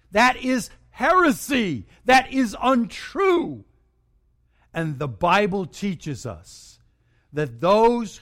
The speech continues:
who are indeed forgiven will show it. There will be evidence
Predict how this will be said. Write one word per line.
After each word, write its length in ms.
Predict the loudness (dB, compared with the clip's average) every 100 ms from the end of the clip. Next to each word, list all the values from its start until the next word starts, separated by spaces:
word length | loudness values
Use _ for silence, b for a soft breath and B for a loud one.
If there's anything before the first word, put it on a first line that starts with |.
| -10
who 360 | -8 -8 -10 -10
are 320 | -4 -2 -2 -6
indeed 680 | -8 -6 -8 -10 -8 -10 -12
forgiven 720 | -12 -12 -12 -14 -14 -20 -20 _ _ _ _ _ _ _ _
will 240 | -14 -12
show 500 | -12 -16 -14 -12 -12
it. 240 | -16 _ _ _ _ _ _ _ _ _ _ _ -6
There 200 | -4 -4
will 500 | -4 0 4 4 2
be 300 | -2 -4 -6 2
evidence 720 | 2 4 -2 -4 -8 -16 -20